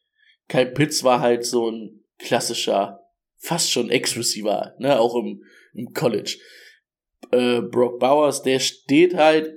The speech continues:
inline als Tight End jedes Play oder fast jedes Play und spielt halt richtig Tight End, ne? Und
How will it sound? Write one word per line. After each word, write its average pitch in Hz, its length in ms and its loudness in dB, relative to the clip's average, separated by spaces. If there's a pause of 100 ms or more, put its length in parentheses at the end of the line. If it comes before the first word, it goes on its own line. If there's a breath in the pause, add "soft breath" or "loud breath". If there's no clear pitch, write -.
inline 175 840 4 (440 loud breath)
als 135 340 0
Tight 135 320 2
End 117 220 0
jedes 147 500 -2
Play 123 500 0
oder 107 140 -6
fast - 360 -4
jedes 101 340 -2
Play 107 280 -2
und - 280 -8 (240)
spielt - 380 -4
halt 123 200 2
richtig 120 320 -8
Tight 113 260 -2
End, - 280 -12
ne? 127 280 -6 (840 soft breath)
Und 113 460 -8